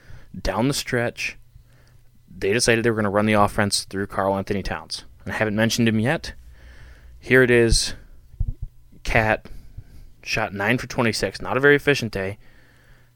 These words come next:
Twenty-nine points, seven of eight from the line. He had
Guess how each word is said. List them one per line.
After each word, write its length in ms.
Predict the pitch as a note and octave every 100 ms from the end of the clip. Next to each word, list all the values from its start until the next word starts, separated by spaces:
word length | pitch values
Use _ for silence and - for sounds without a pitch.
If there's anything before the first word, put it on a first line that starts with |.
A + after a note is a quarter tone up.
| - _ -
Twenty-nine 400 | A2 A2+ A2+ A2
points, 340 | A2+ G#2+ -
seven 280 | - A2+ G#2+
of 100 | G#2
eight 200 | G#2+ -
from 180 | - G#2
the 80 | F#2+
line. 500 | G2+ G#2 G2+ G2+ G2+ _ _ _ _ - _ _ _ -
He 140 | G2+
had 420 | G2 G#2 G2+ G2+